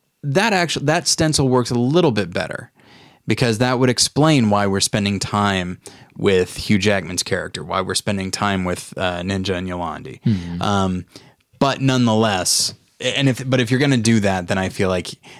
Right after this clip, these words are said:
Speaker 1: then you actually need to develop Chappie less. Um,
Speaker 2: Yeah, yeah.
Speaker 1: But, uh, and maybe even have more characters there. So it's just like, that's the thing. There's so much potential with the story of Chappie, but they just, again, they're just, they don't choose. They,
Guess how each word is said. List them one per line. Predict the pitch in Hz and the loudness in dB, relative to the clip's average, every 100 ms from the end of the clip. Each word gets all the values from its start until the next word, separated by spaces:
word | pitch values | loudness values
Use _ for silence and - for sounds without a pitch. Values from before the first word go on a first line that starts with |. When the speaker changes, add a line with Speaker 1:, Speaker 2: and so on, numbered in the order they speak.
| - | -6
Speaker 1:
then | 101 127 123 | 0 4 6
you | 113 | 4
actually | 104 120 104 | 2 2 2
need | 104 | 2
to | 110 | 0
develop | 101 107 95 - | 0 0 0 0
Chappie | 120 - 110 | 0 0 0
less. | 107 117 - - - 180 196 165 - | 2 0 2 -2 -4 -10 -8 -4 0
Um, | 113 107 | 2 4
Speaker 2:
Yeah, | 104 90 - - - | 2 0 -6 -10 -4
yeah. | 98 90 110 | -2 -2 -2
Speaker 1:
But, | 113 107 - | -2 0 0
uh, | 107 101 98 | 2 2 2
and | 117 113 | 4 4
maybe | 110 107 | 4 4
even | 104 101 | 2 2
have | 95 107 104 | 0 0 2
more | 135 135 | 2 2
characters | 110 101 104 92 | 0 0 0 0
there. | 104 98 - | 2 0 -2
So | - 120 | -2 0
it's | 113 - | 0 2
just | 120 | 2
like, | 113 98 _ - - - - _ _ _ _ _ _ _ _ | 0 -2 _ -20 -20 -20 -20 _ _ _ _ _ _ _ _
that's | 135 135 | -2 2
the | 147 | 4
thing. | 113 | 4
There's | 110 - | 4 2
so | - 151 | 4 4
much | 143 117 | 4 0
potential | - - 110 104 101 | -4 -2 -2 0 2
with | 95 92 | 0 -2
the | 98 | -2
story | - - 104 98 92 | 0 2 4 4 2
of | 90 85 | 0 -4
Chappie, | 98 90 85 90 | -4 -4 -6 -8
but | 90 85 | -6 -6
they | 95 | -4
just, | 90 95 - _ _ - | -2 -2 -4 _ _ -10
again, | 110 110 101 | -2 -2 -2
they're | 92 90 | -4 -6
just, | 92 - _ _ _ _ _ _ _ | -6 -8 _ _ _ _ _ _ _
they | 107 | 0
don't | 113 117 - | 0 0 -2
choose. | - 117 87 | 0 0 0
They, | 110 | -2